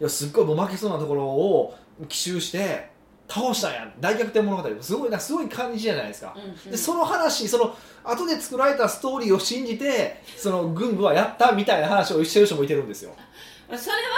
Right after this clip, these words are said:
Speaker 2: その軍部が悪いや、もっと調べろよってなるじゃないですか。
Speaker 1: で、そうそうそう。で、でもほんま、それもほんま、本当かどうか知らないですよ。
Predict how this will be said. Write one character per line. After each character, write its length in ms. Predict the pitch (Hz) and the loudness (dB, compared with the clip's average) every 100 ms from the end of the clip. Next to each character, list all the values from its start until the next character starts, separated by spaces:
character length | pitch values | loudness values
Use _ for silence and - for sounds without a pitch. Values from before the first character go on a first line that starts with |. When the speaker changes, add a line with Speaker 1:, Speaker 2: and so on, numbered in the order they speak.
| 571 | 0
Speaker 2:
そ 80 | 339 | 0
の 160 | 277 247 | -2 -4
軍 220 | 370 - | -6 -4
部 100 | 277 | -2
が 100 | 202 | 2
悪 320 | - 302 254 | 4 2 2
い 40 | |
や、 120 | 196 202 | -2 -2
も 140 | 359 | -2
っ 20 | |
と 80 | 349 | -4
調 60 | - | -4
べ 320 | 415 415 427 | -4 -4 0
ろ 80 | 285 | 0
よ 80 | |
っ 20 | - | -2
て 120 | - | -6
な 140 | 240 269 | -4 -2
る 80 | |
じ 80 | - | 0
ゃ 40 | 240 | 2
な 60 | |
い 40 | 269 | 4
で 40 | |
す 40 | |
か。 0 | |
Speaker 1:
で、 20 | 240 | 6
そ 60 | 220 | 6
う 40 | |
そ 80 | 233 | 6
う 20 | |
そ 60 | 285 | 4
う。 40 | |
で、 40 | 311 | 4
で 60 | |
も 80 | 339 | 0
ほ 160 | - 269 | 0 0
ん 20 | |
ま、 160 | 339 302 | 2 0
そ 100 | 359 | -2
れ 40 | |
も 80 | 330 | -2
ほ 100 | 214 | 0
ん 20 | |
ま、 80 | 269 262 | 0 -2
本 200 | 196 226 | -2 0
当 100 | 233 | 0
か 80 | |
ど 120 | 143 120 | 0 -2
う 40 | |
か 60 | 101 | -2
知 100 | 180 | -2
ら 80 | |
な 120 | 196 135 | -2 -4
い 20 | |
で 80 | - | -4
す 80 | |
よ。 140 | 143 | -4